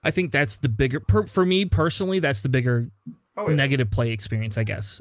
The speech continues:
Speaker 1: And it's not really that bad of an experience. He just feels bad because he can take ships off the board.
Speaker 2: Oh,
Speaker 1: Finn
Speaker 2: yeah.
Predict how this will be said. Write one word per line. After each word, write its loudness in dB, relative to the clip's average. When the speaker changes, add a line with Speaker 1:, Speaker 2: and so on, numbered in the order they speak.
Speaker 1:
And 0
it's 0
not 2
really 6
that 0
bad 2
of -2
an 0
experience. -2
He 0
just 0
feels 2
bad -6
because 2
he 0
can 0
take -4
ships -4
off -2
the -2
board. -4
Speaker 2:
Oh, -4
Speaker 1:
Finn 2
Speaker 2:
yeah. -10